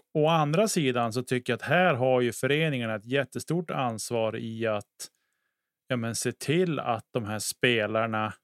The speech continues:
också får lite grann i sitt uppdrag som spelare i Björklöven eller i Vännäs i det här fallet till exempel, att, ja, men ni ska ner och vara med på ett par träningar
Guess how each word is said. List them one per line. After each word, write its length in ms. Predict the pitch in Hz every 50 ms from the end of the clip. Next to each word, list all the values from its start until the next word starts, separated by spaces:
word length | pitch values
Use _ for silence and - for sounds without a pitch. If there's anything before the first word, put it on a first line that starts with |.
| _ _ _ _ _ _ _ _ _
också 640 | - 123 120 - - - - - - 113 110 107 104 - _ _ _ _ _ _ _ _ _ _ _ _ _ _ _ _ _ - - - -
får 280 | - 135 131 131 131 123
lite 320 | 123 123 123 117 - 123
grann 240 | 120 123 120 117 117
i 120 | 123 -
sitt 240 | - - 120 - -
uppdrag 760 | - 160 151 127 - _ _ _ - 147 170 175 160 147 -
som 160 | - - 113
spelare 600 | - - - 143 131 120 113 113 127 131 135 131
i 420 | 131 123 117 117 113 113 113 - -
Björklöven 680 | 123 131 123 117 107 - - - 127 123 123 117 117 120
eller 180 | 117 113 120
i 80 | 120 117
Vännäs 760 | 104 120 123 120 113 113 117 113 110 - - - - - - -
i 120 | 131 120
det 80 | 117 110
här 140 | 110 110 101
fallet 360 | - - 113 110 110 101 -
till 60 | 113
exempel, 360 | 101 104 110 110 101 110 117
att, 120 | 117 110 131
ja, 80 | 135
men 180 | 151 151 143 139
ni 100 | 151 160
ska 180 | - - 226 180
ner 320 | 131 131 143 165 170 147
och 80 | 127 120
vara 100 | 123 117
med 380 | 110 117 131 165 185 165 -
på 100 | - 123
ett 120 | 120 - -
par 180 | - 117 113
träningar 680 | 107 - - 123 113 110 107 110 113 110 110 107 104 98